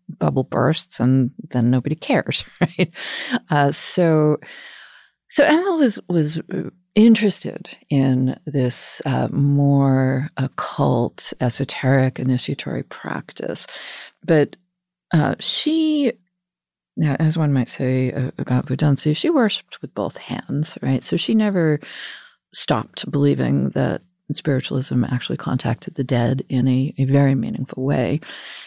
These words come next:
Um, but she didn't think that that was, uh, exclusive, uh, you know, so she thought you could simultaneously be a theosophist and a, a spiritualist, and she was successful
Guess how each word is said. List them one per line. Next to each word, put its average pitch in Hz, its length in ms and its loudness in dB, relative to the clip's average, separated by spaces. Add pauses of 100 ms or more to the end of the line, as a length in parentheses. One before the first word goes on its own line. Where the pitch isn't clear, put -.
(160)
Um, - 320 -2 (640)
but 175 240 2
she 233 100 2
didn't 214 260 4
think 156 260 0
that - 160 -4
that - 200 -4
was, - 320 -4 (100)
uh, - 240 -6
exclusive, - 1400 -2 (100)
uh, - 240 -4 (1300)
you 151 160 2
know, - 140 -2
so 135 240 2
she 233 220 0
thought - 220 0
you 151 60 -4
could - 180 -4
simultaneously - 920 -2
be - 140 -4
a 156 40 -6
theosophist - 880 -6
and 135 360 0
a, - 260 -4
a 131 60 -2
spiritualist, - 640 -6
and 233 140 4
she - 100 -2
was 269 120 -2
successful - 640 -10